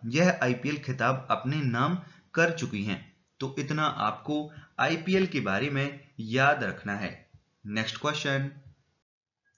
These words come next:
हाल ही में प्रीमियर दो हज़ार उन्नीस का खिताब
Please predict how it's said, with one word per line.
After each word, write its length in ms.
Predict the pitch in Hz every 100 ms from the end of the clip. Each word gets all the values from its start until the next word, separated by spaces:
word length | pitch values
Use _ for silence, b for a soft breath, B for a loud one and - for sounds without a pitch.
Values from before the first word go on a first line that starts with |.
| _ B B B B -
हाल 180 | 151 185
ही 80 | 202
में 420 | 220 233 - - _ 151
प्रीमियर 420 | 185 190 202 196
दो 140 | 151
हज़ार 360 | 151 156 165 165
उन्नीस 340 | 123 127 143
का 120 | - 131
खिताब 520 | 147 - 135 143